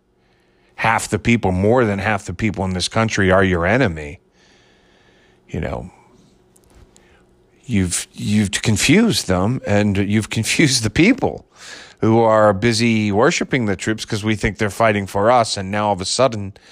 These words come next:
you're brainwashing them to, brainwashing them to be against us and to see us as their enemies. So that very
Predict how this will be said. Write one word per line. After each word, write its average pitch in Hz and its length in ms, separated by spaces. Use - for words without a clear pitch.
you're 104 120
brainwashing 110 640
them 92 280
to, - 200
brainwashing 107 640
them 95 160
to 101 120
be 95 140
against 98 560
us - 300
and 85 140
to 95 100
see 95 260
us 92 180
as 87 120
their 98 120
enemies. 98 380
So 131 260
that 156 280
very 131 680